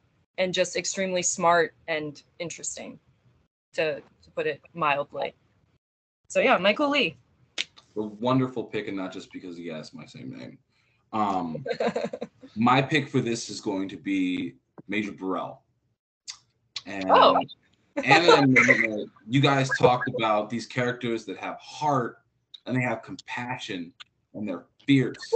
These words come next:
Speaker 1: Let's go in the opposite
Speaker 2: Yeah.
Speaker 1: direction.
Speaker 2: Who is somebody that doesn't have none of that shit?
Speaker 1: Let's
Speaker 2: No,
Speaker 1: zig.
Speaker 2: I want,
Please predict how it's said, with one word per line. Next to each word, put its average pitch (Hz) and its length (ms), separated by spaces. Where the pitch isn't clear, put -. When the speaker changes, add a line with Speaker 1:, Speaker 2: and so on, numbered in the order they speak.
Speaker 1:
Let's 392 240
go 359 200
in 294 60
the 269 120
opposite 285 500
Speaker 2:
Yeah. 214 140
Speaker 1:
direction. 190 800
Speaker 2:
Who 339 160
is 302 180
somebody 226 380
that 175 60
doesn't 185 240
have 185 240
none 156 180
of 147 80
that 127 200
shit? 123 440
Speaker 1:
Let's 330 280
Speaker 2:
No, 320 220
Speaker 1:
zig. 330 800
Speaker 2:
I - 80
want, 175 240